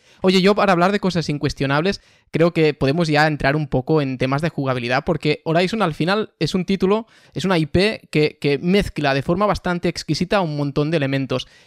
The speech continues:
Y además lo hace, eh, sin despeinarse a, a nivel técnico. Como decía Álvaro, yo estoy muy de acuerdo ya con los Killzone. Esta gente, pues ya tenía, digamos que a nivel técnico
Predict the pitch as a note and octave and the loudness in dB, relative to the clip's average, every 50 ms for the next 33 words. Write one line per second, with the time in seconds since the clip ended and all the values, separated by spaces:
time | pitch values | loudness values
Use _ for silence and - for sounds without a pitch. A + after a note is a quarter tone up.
0 | _ _ _ _ - E3 E3 E3+ F#3 A3 G#3+ G#3 G#3 G3 A#3 B3 B3 - - - | _ _ _ _ 2 4 4 4 4 4 4 4 2 4 2 0 0 -2 -4 -10
1 | E3+ D#3+ D#3+ - E3 D#3 E3 - - - D3+ D3+ E3+ G3 F#3 - G#3 E3+ E3+ F3 | -12 -10 -4 -4 -2 -2 -2 0 2 2 2 4 2 2 2 2 0 0 0 0
2 | F3 D#3 D#3 E3+ E3+ D#3+ - F3 D3+ C#3+ C3 - C#3 - C3 C3+ C3+ - D#3 E3 | 0 0 2 2 0 0 0 -2 -2 -2 -4 -6 -6 -4 -4 -2 0 2 2 2
3 | E3+ D#3+ E3+ F3 D#3+ C#3+ - - D3 D3+ D3 C#3+ C3+ - - D3 D#3 E3+ D#3+ D3 | 2 2 0 0 -2 -2 -2 -2 -2 0 0 0 0 0 0 0 2 2 0 0
4 | - D3+ D3 C3+ B2+ - - C#3 C3+ - D#3 D3 - - D#3 - - C#3 C3+ C3 | 0 -2 -2 -4 -4 -4 -6 -4 -4 -4 -4 -4 -4 -6 -8 -6 -6 -6 -6 -4
5 | C#3 C3+ C3+ C3+ C3+ C3+ - - B2 - - - G#2 C3 C#3+ - - C#3 C#3+ C#3+ | -2 -2 0 0 -2 -2 -4 -8 -10 -8 -8 -8 -8 -8 -6 -4 -2 -2 0 0
6 | C#3 C#3 C#3 C3+ C3+ C3 - D#3+ E3+ - - F#3+ F3 D#3+ D#3+ E3 D#3+ D#3 D3 D3 | 0 0 0 0 -2 -2 -4 -6 -6 -4 -2 -2 0 2 4 4 2 2 0 -2
7 | - - E3+ D#3+ D#3 C#3+ - D3 C#3 C#3 C#3 - - | -2 -4 -2 -2 -4 -4 -2 -2 -2 -2 -4 -6 -10